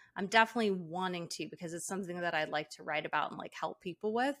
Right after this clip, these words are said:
but I gotta figure it out for me first. And so it took me to a lot of places of being just like, "I am financially independent, but <laughs> if these places don't ever rent, like, that kinda messes with my,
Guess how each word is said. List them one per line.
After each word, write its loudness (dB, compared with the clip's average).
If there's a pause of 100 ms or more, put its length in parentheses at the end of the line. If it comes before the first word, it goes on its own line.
but 0
I 6
gotta 2
figure -4
it 0
out 0
for -14
me -6
first. -4 (540)
And 2
so 6 (120)
it 6
took 0
me 2
to -2
a 6
lot 6
of 0
places 2
of -2
being 0
just -4
like, 2 (680)
"I 10 (180)
am 8 (160)
financially 10
independent, 6 (160)
but 10
<laughs> -10
if 4
these 10
places 10
don't 10
ever 10
rent, 12
like, 6
that 4
kinda 12
messes 6
with 2
my, 4